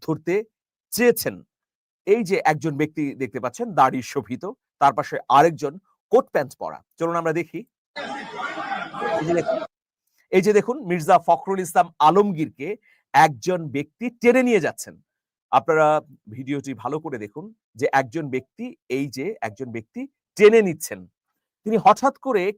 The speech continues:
কেন টেনে নিচ্ছেন? কারণ এই মিছিলটি এবং ডাক্তার সৈয়দ আব্দুল্লাহ মোহাম্মদ তাহের, তিনি আসলে বাম দিকে যাচ্ছেন। আবার যে ব্যক্তি মির্জা ফখরুল ইসলাম আলমগীরকে নিয়ে যাচ্ছেন, তিনি ডান দিকে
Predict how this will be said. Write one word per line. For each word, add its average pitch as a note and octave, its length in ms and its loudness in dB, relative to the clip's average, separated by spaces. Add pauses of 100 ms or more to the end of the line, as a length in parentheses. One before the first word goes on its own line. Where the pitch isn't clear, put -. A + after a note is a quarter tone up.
কেন G3 180 6
টেনে A3+ 280 -6
নিচ্ছেন? A#3 260 -8 (1000)
কারণ D3+ 220 6 (540)
এই A3 180 2 (460)
মিছিলটি F#3+ 640 -2 (600)
এবং E3 220 0 (440)
ডাক্তার C#3+ 380 0
সৈয়দ D#3+ 200 -2
আব্দুল্লাহ D3 280 -4
মোহাম্মদ C#3 300 -8
তাহের, A2 280 -4 (360)
তিনি C3+ 160 -6 (100)
আসলে G#3+ 180 -4 (120)
বাম D#3 160 8 (100)
দিকে A#2+ 240 -4
যাচ্ছেন। E2+ 280 -18 (360)
আবার C#3 260 6 (200)
যে F3 80 0 (120)
ব্যক্তি F#3 300 0 (140)
মির্জা D#3+ 320 -2
ফখরুল F3 280 -4
ইসলাম D#3 200 0
আলমগীরকে F3 380 -2
নিয়ে A#3+ 160 -2
যাচ্ছেন, A#3+ 280 -4 (300)
তিনি D#3 140 -4 (100)
ডান C#3+ 140 8 (120)
দিকে D3+ 200 -6